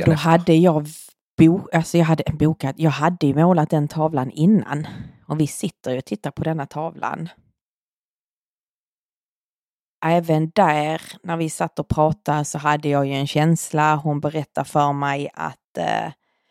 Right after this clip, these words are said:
Speaker 1: hon ska åka ner på fredagen och jag försöker. Jag gjorde ju allt för att hon skulle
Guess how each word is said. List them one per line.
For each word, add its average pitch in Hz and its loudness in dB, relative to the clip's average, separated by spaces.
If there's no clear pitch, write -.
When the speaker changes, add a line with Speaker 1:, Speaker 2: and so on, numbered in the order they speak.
Speaker 1:
hon 160 0
ska 170 -2
åka 156 -2
ner 156 -2
på 170 -8
fredagen 175 -2
och 151 -4
jag 151 -4
försöker. - -8
Jag 165 6
gjorde 165 4
ju 165 4
allt 151 0
för 156 -4
att - -4
hon 160 0
skulle 143 -2